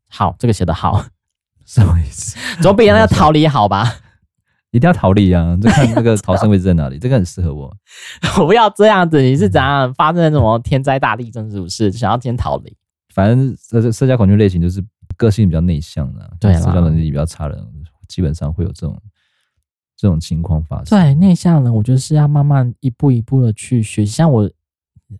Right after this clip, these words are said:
Speaker 1: 嗯，以前个性也比较内向的，我觉得说，啊，这样子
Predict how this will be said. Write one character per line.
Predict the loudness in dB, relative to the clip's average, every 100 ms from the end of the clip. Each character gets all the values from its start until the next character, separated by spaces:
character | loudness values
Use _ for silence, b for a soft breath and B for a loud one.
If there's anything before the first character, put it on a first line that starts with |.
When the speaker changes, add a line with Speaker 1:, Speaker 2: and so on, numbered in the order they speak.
| _
Speaker 1:
嗯， | -2 0 -2 -4 B B B _
以 | -2
前 | 0 0
个 | 4 2
性 | 2
也 | 0
比 | 0
较 | -2
内 | 0 -2
向 | -4 -4 -4 -4
的， | -6
我 | -4
觉 | -2
得 |
说， | 0 -2 -2
啊， | -4 -8 -4 -4 -6 -4
这 | -4
样 | -4 -6
子 | -2 0 0 0